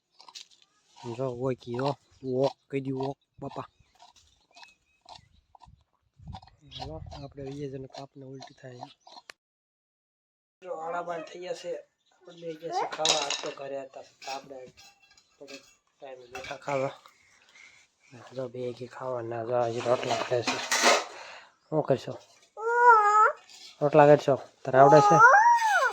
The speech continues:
આવડે છે? લોટ છે, લોટ. જો આ જો, વાળનો છોળાનું શાક કર્યું. અને સંભારો કર્યો છે, રોટલી છે.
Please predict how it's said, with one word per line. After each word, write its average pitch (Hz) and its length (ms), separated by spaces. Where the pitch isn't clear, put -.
આવડે 143 260
છે? 156 200
લોટ 127 400
છે, 131 260
લોટ. 120 440
જો 127 80
આ 127 180
જો, 120 560
વાળનો 127 360
છોળાનું 123 520
શાક - 280
કર્યું. 139 420
અને 127 260
સંભારો 127 540
કર્યો 131 340
છે, 127 280
રોટલી 127 400
છે. 131 260